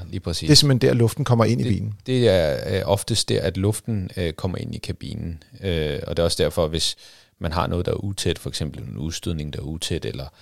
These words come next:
Speaker 1: ligger bag en bus, for eksempel, eller i det her tilfælde bag en knallert, øh, bliver
Speaker 2: Mhm.
Speaker 1: der nævnt, øhm, så,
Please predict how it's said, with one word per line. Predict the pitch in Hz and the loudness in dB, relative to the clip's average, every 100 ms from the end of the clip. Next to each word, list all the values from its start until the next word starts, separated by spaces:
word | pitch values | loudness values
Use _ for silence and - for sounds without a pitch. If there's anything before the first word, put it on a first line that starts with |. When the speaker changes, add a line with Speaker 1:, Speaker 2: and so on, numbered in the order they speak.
| - - - _ _ _ | -20 -20 -20 _ _ _
Speaker 1:
ligger | 85 80 101 | -4 0 0
bag | 85 87 | 0 -4
en | 90 | -4
bus, | 92 92 - | -2 -2 -4
for | 95 | -6
eksempel, | - 87 - - | -4 -6 -6 -6
eller | 71 78 - - | -6 -8 -12 -14
i | - 87 | -10 -6
det | 85 | -4
her | 90 | -4
tilfælde | - 85 82 85 78 | -4 -6 -4 -4 -2
bag | 73 64 | -2 -2
en | |
knallert, | 85 76 64 - - - | -6 -6 -6 -6 -8 -10
øh, | 82 | -8
bliver | 82 101 98 | -4 -2 0
Speaker 2:
Mhm. | |
Speaker 1:
der | 92 | -2
nævnt, | 85 80 - - | -6 -12 -12 -8
øhm, | 90 82 80 | -4 -4 -4
så, | - | -2